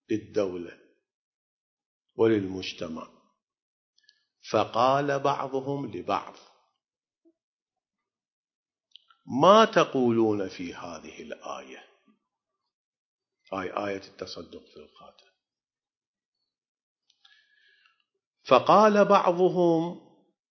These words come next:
"إن كفرنا بهذه الآية نكفر بسائرها". سائر الآية،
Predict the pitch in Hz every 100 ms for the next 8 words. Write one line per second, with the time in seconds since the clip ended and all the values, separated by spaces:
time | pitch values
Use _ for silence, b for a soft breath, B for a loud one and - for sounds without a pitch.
0 | _ _ _ _ _ - 120 110 110 110
1 | 98 131 170 180 175 180 170 151 139 156
2 | 156 147 139 143 135 - 143 139 131 127
3 | 123 110 107 107 _ _ _ _ _ _
4 | _ _ _ _ - 113 180 240 - -
5 | 226 214 208 156 139 135 139 208 220 143
6 | 92 78 67 - _ _ _ _ _ _
7 | _ _ _ _ _ _ _ _ _ _
8 | _ - 135 120 110 95 78 - - -